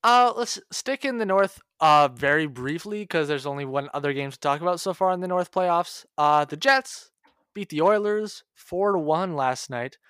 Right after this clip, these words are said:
uh, which might be two nights ago by the time you're listening to this. Uh, and I think we mentioned on last week's episode, both of us are in a, an N H L bracket challenge pool with, uh, nine other people, so there are eleven of us,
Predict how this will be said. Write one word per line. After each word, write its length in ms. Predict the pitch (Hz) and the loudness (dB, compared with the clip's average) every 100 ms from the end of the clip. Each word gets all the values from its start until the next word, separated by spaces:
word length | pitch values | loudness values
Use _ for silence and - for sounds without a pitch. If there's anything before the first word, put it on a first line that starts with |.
| _ - | _ -12
uh, 140 | - 151 | -2 0
which 160 | 160 | 0
might 120 | 165 165 | -4 -6
be 100 | 156 | -8
two 160 | 165 | -6
nights 260 | 160 143 - | -4 -4 -6
ago 220 | 135 131 | -6 -4
by 120 | 131 | -2
the 100 | 127 | -4
time 280 | 127 135 135 | -6 -6 -6
you're 180 | 131 127 | -6 -6
listening 380 | 135 135 143 127 | -6 -10 -12 -14
to 100 | 117 | -8
this. 300 | 123 - - - - _ | -8 -8 -18 -20 -20 _
Uh, 340 | 143 147 147 151 | 2 4 4 2
and 220 | 151 156 | 0 0
I 60 | 160 | 0
think 180 | 214 214 | -2 -4
we 80 | 190 | -2
mentioned 520 | 165 160 165 151 156 _ _ _ _ | -2 -4 -6 -6 -10 _ _ _ _
on 120 | 139 143 | -4 0
last 240 | 147 - | 0 0
week's 160 | 147 151 | -6 -4
episode, 480 | 143 139 139 127 | -4 -4 -4 -4
both 200 | 139 156 | -2 -2
of 100 | 151 | 0
us 200 | 139 135 | 0 0
are 160 | - 131 | -4 -4
in 160 | 131 139 | -4 -6
a, 40 | |
an 560 | 135 127 120 120 - 131 | -4 -4 -2 -2 -4 -4
N 100 | 135 | -2
H 200 | 135 147 | -2 -4
L 80 | |
bracket 480 | 127 131 131 127 151 | -4 0 0 0 -4
challenge 720 | - 160 139 139 139 139 131 _ _ _ _ - | -4 -2 0 0 -4 -8 -12 _ _ _ _ -8
pool 500 | 175 160 160 160 - _ | -2 2 4 4 0 _
with, 400 | - 147 - - - | -6 -6 -6 -14 -2
uh, 220 | 131 131 | 0 0
nine 340 | 143 156 160 156 | 0 0 2 2
other 140 | 151 | 0
people, 280 | 151 160 170 | -2 -4 -4
so 120 | 143 | -4
there 100 | 143 | 0
are 40 | 135 | 0
eleven 320 | 127 143 185 | 0 -2 0
of 80 | 190 | 0
us, 260 | 214 - | 0 -2